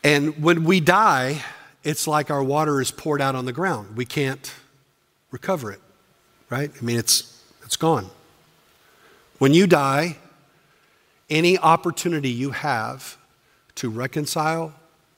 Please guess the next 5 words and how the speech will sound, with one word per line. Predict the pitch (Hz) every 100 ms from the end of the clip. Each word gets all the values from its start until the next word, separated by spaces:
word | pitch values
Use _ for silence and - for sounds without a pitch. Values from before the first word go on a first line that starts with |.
| _ _ _ _ -
to | 117
forgive, | - 113 104 131 156 160 139 - - _ _ _ _ _ _ _ _ _ _ _ _
to | 113
seek | - 120 - -
peace | 160 175 175 - - -